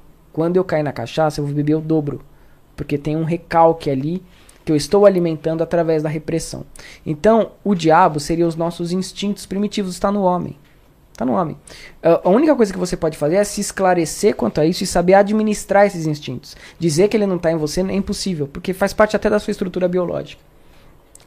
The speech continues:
Então o satanista, voltando à pergunta, o satanista, ele e o luciferiano tem uma diferença muito simples. Quando Anton Senzor Lavey cria a Igreja de Satã nos Estados Unidos, em mil novecentos e setenta,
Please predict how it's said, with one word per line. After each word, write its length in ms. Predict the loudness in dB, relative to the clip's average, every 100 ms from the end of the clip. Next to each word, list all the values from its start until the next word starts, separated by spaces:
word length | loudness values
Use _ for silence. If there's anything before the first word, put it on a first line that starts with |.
| _ -8
Então 260 | 0 2
o 20 |
satanista, 580 | 4 2 2 2 2 0
voltando 320 | -4 -4 -6
à 40 | -6
pergunta, 340 | -6 -8 -12 -20 -20 -8
o 60 | 0
satanista, 840 | 2 2 2 2 0 -2 -8 -10 -2
ele 560 | 2 4 4 4 2 0
e 80 | -2
o 40 |
luciferiano 460 | 0 -2 -2 -2 -2
tem 140 | -2
uma 100 | -2
diferença 440 | -2 -2 -2 -2 -2
muito 180 | -4 -4
simples. 380 | -10 -10 -18 -20 -20 -20 -2
Quando 420 | 0 2 0 -2 -4
Anton 240 | -4 -2
Senzor 300 | -4 -2 0
Lavey 240 | 2 0 -2
cria 260 | 0 2
a 40 | 2
Igreja 300 | 2 0 -2
de 60 |
Satã 260 | -4 -6 -6
nos 120 | -8
Estados 240 | -6 -6
Unidos, 260 | -4 -6 -6
em 40 |
mil 180 | -4 -4
novecentos 320 | -4 -6 -10
e 40 | -10
setenta, 460 | -10 -4 -4 -6